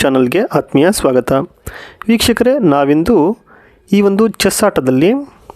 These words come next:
ವೈಟ್ ಕಾಯಿಂದ ಆಟ ಆಡ್-, ಆಡುವಾಗ ನಾವೊಬ್ಬ ಬಿಗಿನರ್ಸ್ ಆಗಿ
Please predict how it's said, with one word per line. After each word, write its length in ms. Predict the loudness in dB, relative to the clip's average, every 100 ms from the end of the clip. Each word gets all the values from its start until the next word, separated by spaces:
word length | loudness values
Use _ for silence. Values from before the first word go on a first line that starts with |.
| -20 _ -2 0
ವೈಟ್ 280 | 0 -4 -4
ಕಾಯಿಂದ 380 | 0 0 0 0 0 -2 -4 -4
ಆಟ 120 | -2 -2
ಆಡ್-, 140 | -4 -6 -8 -4
ಆಡುವಾಗ 340 | 0 2 2 2 0 -4 _ _ -20 _ -20 -20 -10 -2
ನಾವೊಬ್ಬ 440 | 0 2 0 0 0 0
ಬಿಗಿನರ್ಸ್ 420 | 0 0 0 0 -2
ಆಗಿ 220 | 0 -2